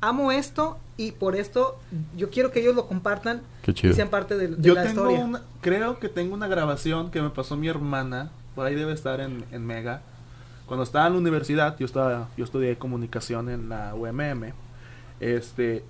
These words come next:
Speaker 3: me acuerdo que entrevisté una vez a Peste, nos encargaron una, nos encargaron una, una tarea
Speaker 2: <laughs>
Speaker 3: de que investi-, eh, entrevisten a una persona que sea de interés para ustedes.
Speaker 1: Mm.
Speaker 3: Yo me acuerdo que fui, me paré a Burner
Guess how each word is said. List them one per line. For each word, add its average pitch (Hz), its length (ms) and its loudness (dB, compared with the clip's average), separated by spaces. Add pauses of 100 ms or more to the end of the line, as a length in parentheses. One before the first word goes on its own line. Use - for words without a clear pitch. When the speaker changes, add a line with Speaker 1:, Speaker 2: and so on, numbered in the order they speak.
(160)
Speaker 3:
me 147 140 0
acuerdo 143 320 2
que 170 80 0
entrevisté 147 420 0
una 147 140 0
vez 143 160 0
a 139 80 -4
Peste, 214 320 -2
nos 160 140 -2
encargaron 165 580 4
una, 196 460 6
nos 180 180 2
encargaron 185 580 6
una, 202 520 2 (120)
una 175 140 12
tarea 190 400 6 (260)
Speaker 2:
<laughs> - 300 -2
Speaker 3:
de 160 180 0
que 156 220 0
investi-, 151 300 -2
eh, 143 680 4
entrevisten 156 560 0
a 190 40 2
una 175 240 0
persona 185 500 0
que 160 120 -4
sea 151 140 0
de 151 80 0
interés 151 380 -2
para 143 180 0
ustedes. 208 500 -4
Speaker 1:
Mm. 196 640 -6
Speaker 3:
Yo 214 120 8
me 277 80 12
acuerdo 277 340 12
que 262 100 4
fui, 233 140 4
me 254 120 6
paré 233 320 10
a 233 80 12
Burner 196 420 8